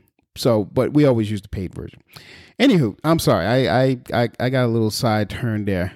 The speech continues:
but that's a really, really good plugin that you can have um, uh, for that. Now, if you,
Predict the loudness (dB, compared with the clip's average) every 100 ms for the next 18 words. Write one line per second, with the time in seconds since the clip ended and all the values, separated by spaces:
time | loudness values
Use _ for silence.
0 | 0 0 2 0 2 2 2 2 4 4
1 | 4 4 4 4 2 2 4 2 0 0
2 | 4 4 2 -2 -12 _ -8 -4 -4 -2
3 | -2 -2 0 0 -2 -6 -8 -4 0 0
4 | 0 -2 _ _ -20 -20 _ _ _ _
5 | 0 2 2 0 -2 -6 -12 _ -4 -2
6 | -2 0 0 0 0 0 0 0 -6 -18
7 | -6 -4 0 0 0